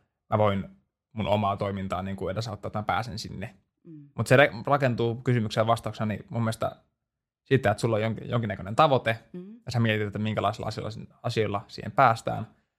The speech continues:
Speaker 1: Sit sen jälkeen pyritään rakentamaan semmosia, mun mielestä rutiinit on yksi isoimpia juttuja itsensä johtamisessa.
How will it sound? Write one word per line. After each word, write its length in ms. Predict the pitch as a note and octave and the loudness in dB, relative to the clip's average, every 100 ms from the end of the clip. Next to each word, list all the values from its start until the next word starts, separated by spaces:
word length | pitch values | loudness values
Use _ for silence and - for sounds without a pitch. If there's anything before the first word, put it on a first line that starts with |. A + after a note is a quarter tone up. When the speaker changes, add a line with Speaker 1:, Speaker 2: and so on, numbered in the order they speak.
| _ | _
Speaker 1:
Sit 160 | - C3 | -8 4
sen 180 | C3+ B2 | 8 8
jälkeen 540 | G#2+ G#2+ G#2+ G#2 - _ _ _ _ _ _ _ _ _ _ _ _ _ - | 6 4 -2 -4 -8 _ _ _ _ _ _ _ _ _ _ _ _ _ 2
pyritään 300 | A#2+ A2+ A#2+ | 4 8 8
rakentamaan 420 | C3 B2+ A2 A2 | 6 2 0 0
semmosia, 340 | A#2 A2 A2+ | 0 -2 -2
mun 40 | A2 | -2
mielestä 160 | A2 C3+ | 0 2
rutiinit 480 | B2+ G#2+ G2+ G#2 | 2 0 -4 -4
on 120 | A2 G#2+ | -4 -4
yksi 300 | G#2+ - - | -6 -12 -8
isoimpia 400 | B2 A2+ G2+ G#2 | -4 -2 -2 -2
juttuja 280 | G#2 - - | -4 -6 -10
itsensä 240 | - G#2+ | -8 -8
johtamisessa. 520 | G2+ A2 F#2 A#2 - | -8 -8 -10 -10 -12